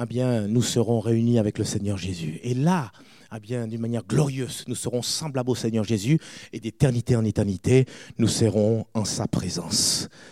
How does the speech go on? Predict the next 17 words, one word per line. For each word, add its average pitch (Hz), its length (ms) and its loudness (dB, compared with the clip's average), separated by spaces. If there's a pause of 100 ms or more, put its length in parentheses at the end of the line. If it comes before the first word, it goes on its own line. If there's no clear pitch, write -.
(140)
Que 113 80 4
Dieu 98 480 2
soit - 240 -6
béni. - 560 -8 (220)
Comment 214 260 10
travailler 202 500 6
également 196 480 6 (360)
afin 202 260 4
d'obtenir 185 520 6
cette - 220 2
nourriture 151 480 4
spirituelle ? 165 540 2
Bien, 143 160 0
bien 135 120 2
sûr, 135 240 2
en 135 80 2
travaillant, 135 600 2